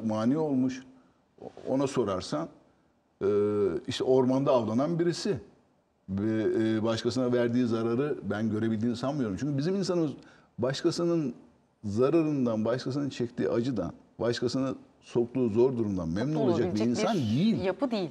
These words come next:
Speaker 1: Demek
Speaker 2: Evet.
Speaker 1: ki görmüyor yani.
Speaker 2: Peki ne kadar etkileniyoruz? Yani, e,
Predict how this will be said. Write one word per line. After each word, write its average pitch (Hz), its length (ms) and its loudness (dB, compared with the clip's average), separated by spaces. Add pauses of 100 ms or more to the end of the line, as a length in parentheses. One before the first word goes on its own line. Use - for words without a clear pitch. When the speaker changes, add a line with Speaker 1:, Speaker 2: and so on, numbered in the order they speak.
(100)
Speaker 1:
Demek 98 300 -2
Speaker 2:
Evet. 185 100 0
Speaker 1:
ki 180 120 -2
görmüyor 160 500 2
yani. 80 180 -6 (640)
Speaker 2:
Peki 277 260 4
ne 294 80 6
kadar 240 360 2
etkileniyoruz? 160 840 -4
Yani, 185 420 -2
e, 165 640 -2